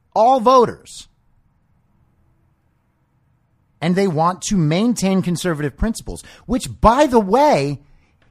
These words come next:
is definitionally what the Supreme Court is for. Okay? They interpret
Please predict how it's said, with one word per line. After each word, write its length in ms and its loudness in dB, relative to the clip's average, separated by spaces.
is 320 0
definitionally 1400 0
what 360 0
the 260 -4
Supreme 760 0
Court 520 -4
is 220 -10
for. 680 -4
Okay? 400 -2
They 280 0
interpret 760 -2